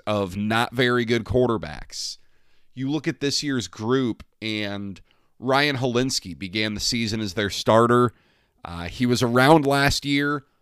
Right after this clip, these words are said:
They kinda had three guys play throughout last year. Hilinski was one of 'em. He looked good in that game against, uh, Nebraska.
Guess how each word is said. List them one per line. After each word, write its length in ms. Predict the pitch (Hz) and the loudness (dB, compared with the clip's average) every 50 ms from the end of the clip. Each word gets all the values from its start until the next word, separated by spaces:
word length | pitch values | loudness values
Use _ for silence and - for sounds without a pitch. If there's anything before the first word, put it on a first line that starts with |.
| _ _ - | _ _ -14
They 80 | - | -10
kinda 260 | - 143 135 127 123 | -4 -2 -2 0 0
had 160 | 123 127 120 107 | 0 0 -2 -2
three 360 | - - 123 120 131 135 135 | -6 -6 -2 0 0 0 2
guys 380 | 120 131 127 123 123 120 107 | 2 2 4 4 2 2 0
play 360 | - - - 127 117 117 120 117 | -2 -2 2 4 6 6 6 4
throughout 400 | - - 113 110 113 113 - - | 2 0 0 2 4 4 2 2
last 360 | 107 104 104 107 - - 113 | 2 0 0 0 -2 -4 -4
year. 340 | 117 113 107 110 110 107 - _ - _ _ _ _ _ - | -2 -2 0 0 -2 -2 -6 _ -20 _ _ _ _ _ 0
Hilinski 480 | 135 135 147 156 165 156 - - 170 156 | 2 6 6 6 4 4 0 -2 0 0
was 160 | 143 127 113 | 0 0 0
one 240 | 123 131 147 156 160 | 2 2 4 4 2
of 120 | 147 135 | 2 0
'em. 220 | 165 165 165 165 - _ _ _ _ _ _ | -2 -2 -2 -6 -12 _ _ _ _ _ _
He 120 | - - 214 | -14 -10 -4
looked 280 | 220 269 269 - - | -4 -4 -4 -4 -2
good 220 | - 240 254 254 233 | 2 4 4 4 4
in 80 | 170 | 2
that 180 | 147 143 - 120 | 0 -2 -2 -2
game 220 | 127 135 147 143 | -4 -6 -4 -4
against, 360 | 147 135 143 143 139 - - - 117 82 - - | -4 -6 -6 -6 -6 -8 -10 -10 -14 -14 -8 -2
uh, 140 | - 135 135 | 0 2 2
Nebraska. 760 | 135 143 131 143 139 151 180 214 - - - - - - | 2 0 2 2 4 4 4 2 0 -2 -4 -6 -8 -8